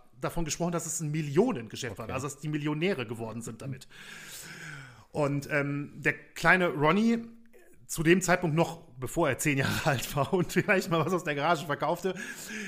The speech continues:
Speaker 1: ähm, hatte noch früher in seiner Kindheit derweil aber ein Hobby, äh, für sich entdeckt, das ihm nicht nur Spaß machte, sondern in dem er auch extrem talentiert war. Und das war Snooker. Also das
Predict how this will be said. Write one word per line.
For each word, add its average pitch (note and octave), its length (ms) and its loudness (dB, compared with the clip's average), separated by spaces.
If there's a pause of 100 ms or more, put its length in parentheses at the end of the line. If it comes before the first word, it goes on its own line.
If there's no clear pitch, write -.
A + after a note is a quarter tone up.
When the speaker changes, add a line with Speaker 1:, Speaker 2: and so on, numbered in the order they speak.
(140)
Speaker 1:
ähm, E3+ 380 4
hatte G#3 400 4
noch E3+ 260 4
früher E3 500 6
in C#3 80 -6
seiner C3+ 200 2
Kindheit F#3 380 2
derweil F#3+ 280 6
aber F#3+ 500 0 (760)
ein F3 240 0 (120)
Hobby, G#3 480 2 (160)
äh, F#3 140 -4
für G3+ 120 -4
sich F#3+ 200 -4
entdeckt, G3+ 360 0
das F3+ 300 0
ihm F#3+ 80 0
nicht G3+ 160 0
nur G3 80 2
Spaß F#3+ 300 0
machte, G3+ 200 -4
sondern F3+ 280 -2
in - 20 -6
dem E3+ 140 0
er F#3 60 0
auch E3+ 100 -4
extrem E3 300 -4
talentiert C#3 400 -2
war. A2+ 100 -10
Und B2 100 -10
das D3+ 160 -4
war C#3 80 0
Snooker. A#2+ 360 -6
Also A#2 140 -10
das D3+ 220 -4